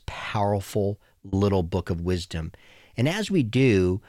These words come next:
there's gonna be a question that we're gonna continue to come back to. And so I wanna pose it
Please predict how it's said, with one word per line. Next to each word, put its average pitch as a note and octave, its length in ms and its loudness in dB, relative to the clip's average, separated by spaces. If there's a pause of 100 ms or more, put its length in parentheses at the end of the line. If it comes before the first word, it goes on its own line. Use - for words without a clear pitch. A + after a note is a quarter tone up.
(280)
there's D3+ 180 2
gonna A#3 120 0
be A3+ 100 0
a - 20 2
question C3 640 0
that G2 140 -2
we're A2 80 0
gonna G2+ 160 0
continue D#3+ 460 -2
to C#3+ 80 2
come A2+ 260 2
back F2 320 -2
to. - 340 -8
And B2 100 -8
so - 120 -4
I - 20 -2
wanna D3 220 0
pose C3+ 480 4
it A2 180 0